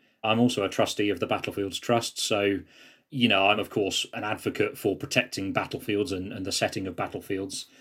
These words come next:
But on the flip side of that, because there's so little money really to do research on these sites. Actually, a little bit of development here and there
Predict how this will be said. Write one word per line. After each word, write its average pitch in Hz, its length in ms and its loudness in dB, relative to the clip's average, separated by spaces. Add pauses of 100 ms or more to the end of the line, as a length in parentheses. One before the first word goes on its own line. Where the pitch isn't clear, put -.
(400)
But - 520 2 (120)
on 117 140 2
the 117 60 6
flip 147 280 4
side 104 300 4
of 92 160 -4
that, 107 340 0
because 123 420 6 (880)
there's 117 180 4
so 135 120 8
little 127 320 6
money 127 300 8
really 107 320 6
to 120 100 2
do 127 180 10
research 107 480 0
on 101 160 -2
these 95 200 -4
sites. 107 520 -2 (320)
Actually, 110 800 2 (520)
a 104 100 -4
little 160 220 8
bit 151 140 8
of 143 140 6
development 139 540 6
here 131 280 6
and 135 160 6
there 131 400 2